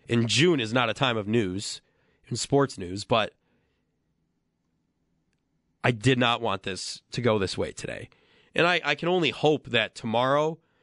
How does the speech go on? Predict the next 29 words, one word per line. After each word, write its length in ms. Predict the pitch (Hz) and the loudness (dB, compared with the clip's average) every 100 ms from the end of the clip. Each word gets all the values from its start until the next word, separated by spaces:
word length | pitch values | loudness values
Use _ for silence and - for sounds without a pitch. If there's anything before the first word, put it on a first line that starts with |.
| _ _ _ _ | _ _ _ _
it 320 | - 113 _ - | -4 -4 _ 2
goes 400 | 131 131 127 107 | 4 4 2 -2
a 60 | |
different 480 | 101 - 113 110 98 | -6 -4 -2 -2 -2
way. 440 | 90 92 113 156 147 _ _ _ _ _ _ _ _ _ _ _ _ _ _ _ _ _ _ _ - - | 2 2 2 0 -4 _ _ _ _ _ _ _ _ _ _ _ _ _ _ _ _ _ _ _ -8 0
But, 300 | 117 98 - _ _ _ _ _ - | 0 0 -6 _ _ _ _ _ -6
I 60 | |
mean, 320 | 95 87 87 - _ _ _ _ _ _ _ _ _ _ _ _ _ _ - | -4 -4 -8 -10 _ _ _ _ _ _ _ _ _ _ _ _ _ _ -4
I 80 | 107 | -4
can't 380 | - 113 90 - | 0 -2 -2 -6
sit 220 | - 113 | -4 -2
here 200 | 107 92 | 0 0
and 220 | 85 87 | -2 -4
make 240 | 107 101 | -2 -2
promises 720 | - 127 123 127 110 107 113 - | -2 -4 -2 -4 -2 -4 -4 -4
to 120 | 110 | -2
any 160 | 101 113 | 0 0
of 220 | 101 98 | -2 -2
the 100 | 113 | 0
listeners 420 | 104 110 92 104 | 0 -2 -4 -2
out 220 | 104 104 | 0 -2
there. 140 | 101 107 | -2 -4
I 80 | 107 | -2
can't 200 | 117 98 | -2 -2
sit 200 | - 107 | -2 0
here 240 | 110 101 - - _ - - - | 0 -2 -4 -20 _ -20 -8 -4
and 120 | 131 | -2
say 360 | - 147 131 | 2 2 2
that 380 | 123 117 113 110 | 0 0 0 -4